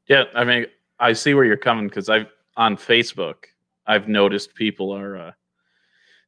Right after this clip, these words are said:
<clears throat> they're, like, having kinda parties now, and they're saying, "Hey, uh, you know, anyone that's had the vaccine, you're more than welcome to come." And I'm like,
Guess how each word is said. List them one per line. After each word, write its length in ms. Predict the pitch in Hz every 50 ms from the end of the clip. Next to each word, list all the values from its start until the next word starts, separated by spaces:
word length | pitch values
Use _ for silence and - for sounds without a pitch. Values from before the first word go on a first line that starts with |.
| _ _ _
<clears throat> 300 | - 202 202 185 160 131
they're, 120 | 113 110 110
like, 160 | 107 101 -
having 340 | - 107 104 98 98 98 95
kinda 340 | - 110 104 101 98 92
parties 520 | 90 - - - - 202 110 123 123 127 -
now, 460 | 120 120 123 127 131 139 151 143 _ _ -
and 180 | 104 107 104
they're 100 | 101 101
saying, 440 | - - - 110 101 98 95 92 - _ _
"Hey, 360 | - - 120 120 107 95 - _ _ -
uh, 220 | 98 104 101 92 - _ _ _ _ _ _ _
you 80 | - 117
know, 60 | 113 117
anyone 240 | 123 127 120 120
that's 160 | 117 110 98 -
had 180 | 120 110 104 104
the 80 | 101
vaccine, 500 | 98 104 104 104 104 - - 127 117 110
you're 100 | 104 101
more 180 | 101 101 104 104
than 80 | 104 101
welcome 340 | 98 101 104 - - 98 90
to 80 | 101
come." 440 | - - - 107 104 92 - 95 110 _ _ _ _ -
And 120 | 120 113 113
I'm 120 | 117 117
like, 340 | 117 110 107 104 - -